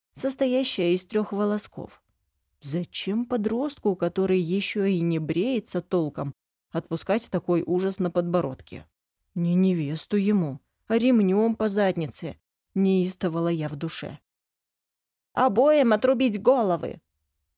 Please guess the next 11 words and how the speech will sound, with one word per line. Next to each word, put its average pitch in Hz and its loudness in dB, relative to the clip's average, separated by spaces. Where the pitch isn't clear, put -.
«Как 220 0
головы?» 170 -2
Увидев, 196 -2
что - -6
ко 175 -2
мне 190 2
направляются 170 0
четверо 233 -4
странно 190 0
одетых 160 -2
воинов, 160 -6